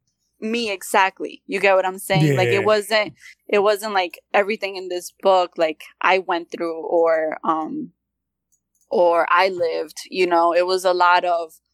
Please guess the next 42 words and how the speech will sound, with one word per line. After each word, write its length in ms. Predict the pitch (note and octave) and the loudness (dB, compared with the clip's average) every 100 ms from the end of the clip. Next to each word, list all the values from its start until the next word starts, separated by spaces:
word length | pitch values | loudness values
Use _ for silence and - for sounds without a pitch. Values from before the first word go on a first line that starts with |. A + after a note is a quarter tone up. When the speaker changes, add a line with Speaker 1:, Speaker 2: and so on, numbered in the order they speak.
| _ - - _ _ _ | _ -20 -20 _ _ _
Speaker 1:
it, 120 | G#3+ A3 - | 0 0 2
a, 120 | F#3+ F3+ - | 0 0 0
a 160 | F#3+ | 0
lot 220 | F#3+ G3+ B3+ | 4 2 2
of 100 | A#3 | -4
it 140 | F#3+ | -2
was 400 | G#3+ G#3+ G#3+ - - _ _ _ _ _ _ _ _ | 0 0 -2 -14 -20 _ _ _ _ _ _ _ _
stuff 300 | - G3 - | -6 -6 -4
that 200 | F#3+ E3+ - _ - | -4 -4 -6 _ -4
I 260 | F3+ F3+ F#3+ - | 0 0 -2 0
felt 360 | G3+ G3+ F#3+ | 2 2 -2
or 160 | F#3 F3 | -4 -6
that 120 | F3 E3+ | -4 -2
I 160 | F3+ | -2
went 300 | F#3+ G3 G3 | -2 -8 -8
through, 300 | - G#3 G#3 - | -6 -6 -4 0
but 120 | F#3 | 0
Speaker 2:
Mm-hmm. 60 | D#3+ | 2
Speaker 1:
a 20 | |
lot 160 | F3 F3+ | 2 0
of 120 | F#3 | -2
it 140 | G3+ | -4
was 220 | F#3+ G3 F#3+ | -4 -4 -2
also 500 | F#3 F#3 F#3+ F3+ F3+ | -2 -2 -2 -2 -4
stuff 420 | - F3+ F3 - | -2 0 0 0
that, 200 | E3+ E3+ | 0 0
like, 220 | F3 E3+ _ - _ _ | -2 -4 _ -20 _ _
my 160 | - G3 | -4 -4
friends 380 | - C4 B3 A3 | 0 0 0 -2
have 200 | G3 - | -4 0
gone 240 | F3 E3+ | -2 -2
through 320 | - F3 E3+ E3 | -4 -4 -4 -2
or, 260 | F3+ F3+ F3 | 2 2 4
like, 280 | E3+ E3+ - - | 2 0 -4 -4
family 500 | - A#3 A#3 G#3+ F#3 | 2 2 2 -4 -4
members 440 | F3 E3+ E3+ F3 | -4 -2 -2 0
have 160 | E3+ D#3+ | -4 0
gone 240 | E3+ E3 | -2 -2
through, 340 | - F3 E3+ E3 | -4 -4 -2 0
or 180 | G3 G3+ | 2 2
even, 540 | G3 G#3 G3+ A#3 A#3+ | 2 -4 -2 0 2
like, 420 | A3+ A3 G#3 - | 2 2 -2 -8